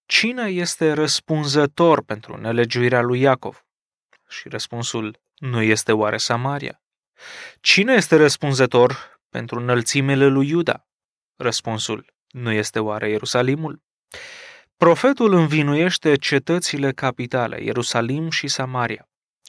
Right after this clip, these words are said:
Ierusalimul era locul în care poporul lui Dumnezeu trebuia să-i se închine lui Dumnezeu.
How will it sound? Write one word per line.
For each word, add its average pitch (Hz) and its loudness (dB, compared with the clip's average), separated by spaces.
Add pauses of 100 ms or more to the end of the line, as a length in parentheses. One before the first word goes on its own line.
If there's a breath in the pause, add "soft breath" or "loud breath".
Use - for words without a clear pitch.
(440 loud breath)
Ierusalimul 185 4
era 165 6
locul 170 2
în 143 -2
care 131 4
poporul 147 0
lui 123 -2
Dumnezeu 113 0
trebuia 131 2
să-i 127 -2
se - -2
închine 123 -2
lui 123 0
Dumnezeu. 143 -6